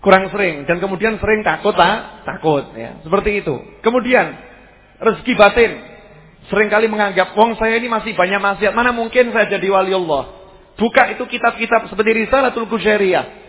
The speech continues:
Mayoritas yang ada di Risalatul Qusyairiyah itu ada sampai julukannya minal lusus saral khusus. Dulunya maling, akhirnya jadi wali.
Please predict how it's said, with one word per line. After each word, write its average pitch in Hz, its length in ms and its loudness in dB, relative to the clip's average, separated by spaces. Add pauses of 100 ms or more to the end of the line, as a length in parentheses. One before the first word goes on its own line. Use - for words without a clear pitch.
(140)
Mayoritas 240 720 0
yang 220 160 -2
ada 208 160 2
di 202 160 -4
Risalatul 214 400 0
Qusyairiyah 185 480 2
itu 247 160 -4 (160)
ada 196 240 2
sampai 190 320 -4
julukannya 180 640 -2
minal 202 320 2
lusus 226 480 2
saral 254 400 4
khusus. 226 320 2 (400)
Dulunya 233 400 2
maling, 240 480 2
akhirnya 202 400 -2
jadi 160 80 4
wali. 151 400 4